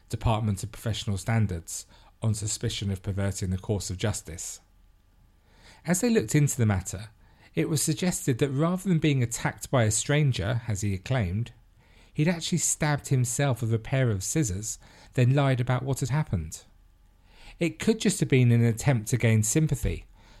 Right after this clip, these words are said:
although the investigating team also suspected that it was a ploy to divert attention away from a separate probe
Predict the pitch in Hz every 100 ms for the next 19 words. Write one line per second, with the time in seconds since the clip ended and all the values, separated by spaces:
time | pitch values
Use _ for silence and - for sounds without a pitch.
0 | - - _ - 147 135 143 131 160 -
1 | 151 139 131 139 120 - 127 127 202 190
2 | 180 127 101 104 - 95 - - 98 92
3 | - - - - _ - 143 151 147 135
4 | 120 - 151 139 123 - 127 127 123 139
5 | 120 - - 147 123 - 127 123 120 -
6 | 120 - - 107 - - - - 90 85
7 | -